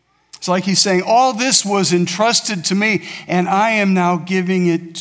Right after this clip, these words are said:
to you." One of my most prized possessions is my grandfather's confirmation Bible.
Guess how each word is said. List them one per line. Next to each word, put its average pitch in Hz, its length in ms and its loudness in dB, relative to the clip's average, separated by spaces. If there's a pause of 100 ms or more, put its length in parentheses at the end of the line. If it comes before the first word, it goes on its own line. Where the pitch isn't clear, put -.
(120)
to 151 160 -4
you." 123 540 -12 (2750)
One 165 100 0
of 175 40 2
my 160 120 2
most 151 280 -2 (360)
prized 165 400 -2
possessions 147 800 -2
is 143 300 -4
my 135 200 -6
grandfather's 147 960 -4
confirmation 151 1160 -2
Bible. 143 500 -4